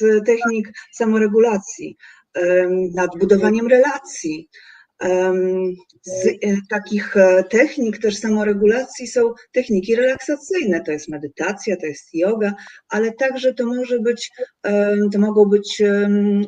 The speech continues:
sporty, tak? Czyli zainteresowania dziecka, może być hobby, czyli m-, miejsca, w których on będzie mógł znaleźć czas dla siebie, czas, w którym, em, będzie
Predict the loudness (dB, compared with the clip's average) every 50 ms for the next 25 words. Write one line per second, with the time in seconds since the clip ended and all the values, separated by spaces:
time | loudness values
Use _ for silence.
0 | -6 -10 -12 -6 0 4 6 6 6 4 0 -4 -6 -6 -6 -6 -12 -12 -12 -12
1 | -12 -12 -12 -6 -2 0 0 0 0 -2 -4 -4 -4 -4 -2 -2 0 0 2 2
2 | 2 0 0 -2 -6 -8 -10 -10 -12 -10 -8 -8 -6 -8 -6 -6 -8 -8 -8 -12
3 | -16 -14 -8 -4 -2 -2 -2 -4 -6 -10 -10 -10 -12 -16 -20 -20 _ -14 -8 -2
4 | 0 2 2 4 2 2 0 -2 -4 -4 -2 0 2 2 2 2 0 0 -4 -4
5 | -4 -4 -4 -2 -2 -2 -4 -8 -8 -6 -6 -8 -8 -6 -8 -8 -8 -10 _ _
6 | _ -4 -2 -2 -2 -4 -6 -10 -6 -4 -4 -2 0 0 0 0 -2 -4 -10 _
7 | _ _ _ -2 -2 -2 0 0 -2 -2 -2 -2 0 0 0 0 0 -4 -6 -6
8 | -10 _ _ _ _ _ _ -6 -4 -2 -2 -2 -4 -8 -10 -12 -14 -14 -6 0
9 | 2 4 4 4 2 0 -2 -6 -14 _ _ _ _ _ -2 0 2 2 4 2
10 | 2 2 2 2 2 2 2 2 2 2 0 -2 -6 -12 -20 _ -20 -20 -6 0
11 | 2 4 4 4 4 4 2 0 0 0 -4